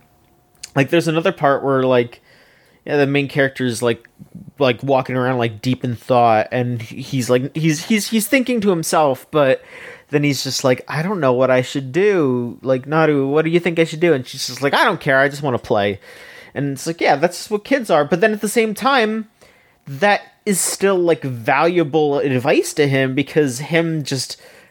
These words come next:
letting go for a little bit and, like, you know, relaxing his shoulders and unclenching his jaw makes him able to put things into perspective, and he's able to actually figure out what he wants to do next.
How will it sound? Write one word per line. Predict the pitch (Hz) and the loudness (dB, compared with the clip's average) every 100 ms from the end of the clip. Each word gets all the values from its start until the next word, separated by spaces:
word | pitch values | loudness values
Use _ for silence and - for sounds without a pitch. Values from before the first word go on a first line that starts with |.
| - | -6
letting | 127 131 165 151 | 0 2 2 0
go | 127 127 180 180 | 0 2 2 0
for | - | 2
a | 127 | 0
little | 117 120 110 | 2 0 0
bit | 117 107 101 | 2 2 2
and, | 127 123 120 120 | 0 0 -2 -2
like, | 117 110 - _ _ | -2 -2 -10 _ _
you | - 131 | -10 -8
know, | 123 | -6
relaxing | 123 135 131 143 - 175 165 | -4 -4 -2 -2 -4 -2 -2
his | 147 | 0
shoulders | 170 170 180 151 139 127 | 0 2 2 0 -2 -4
and | 131 | 0
unclenching | 165 - 170 170 170 | 0 2 0 0 0
his | 151 139 | 2 0
jaw | - 143 175 143 120 | 0 0 2 2 2
makes | 131 139 - | 0 -2 0
him | 165 | 0
able | 147 147 143 | 2 0 0
to | 135 | -2
put | 131 165 - | 0 -2 -2
things | 170 151 | -2 -4
into | 139 135 | -4 -4
perspective, | - 123 151 156 - 120 | -4 -4 0 0 0 -2
and | 120 | -2
he's | 117 | -6
able | 131 131 | -4 -2
to | 127 | -2
actually | 120 - 139 | -4 -4 -6
figure | 127 - 151 147 139 | -6 -4 0 2 4
out | 135 | 4
what | 143 | 2
he | 143 | 0
wants | 143 147 | -2 -6
to | 147 | -8
do | 262 | -6
next. | 381 107 87 - - | -2 -4 -4 -12 -16